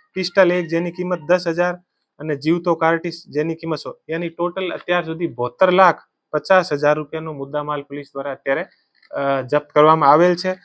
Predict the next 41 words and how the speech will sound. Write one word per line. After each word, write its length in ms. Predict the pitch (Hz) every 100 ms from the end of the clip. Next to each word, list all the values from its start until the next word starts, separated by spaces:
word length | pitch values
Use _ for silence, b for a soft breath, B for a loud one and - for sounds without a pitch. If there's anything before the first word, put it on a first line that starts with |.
| B B B
અને 240 | 156 185 180
જે 280 | 139 175
એ 320 | 202 202 190 143
આરોપીઓ 540 | 135 160 185 196 185
છે, 200 | 180 160
આ 200 | 139 160
આરોપીઓનો 580 | 160 151 165 175 170 170
ભૂતકાળનો 600 | 123 131 - 160 175 175
જે 100 | 170
ઇતિહાસ 500 | 143 139 180 180 175
છે, 120 | 185 180 -
ઓ 100 | 160
પણ 180 | 160 170
ગુનાહિત 380 | 131 139 175 175
ઇતિહાસ 320 | 160 175 160
રહ્યો 160 | 165 170
છે. 200 | - 180 _ b b b
આરોપી 340 | 131 170 170
જે 140 | 190 190
તોસિફ 400 | 185 185 190 208 -
ખાન 180 | 175
છે, 240 | 175 185 190 - _ _ -
તોસિફ 300 | 175 175 202
ખાન 180 | 170 180
આના 240 | - 170 180
ઉપર 260 | 180 185
અત્યારે 320 | 165 - 180
ત્રણ 300 | 170 - 190
પોલીસ, 320 | 208 180 185 175
અ, 280 | 165 151
ત્રણ 300 | 147 - 208
ગુના 280 | 202 170 165
બજાણા 340 | 139 147 170 170
પોલીસ 300 | 165 170 165
સ્ટેશનમાં 500 | 160 165 160 160 156
દાખલ 280 | 147 147 170
થયેલા 340 | 156 165 175
છે, 200 | 165 180
પ્રોહિબિશનના 800 | 175 139 143 165 170 - 175 175
અને 280 | 170 151 156
બીજા 420 | 147 156 156 156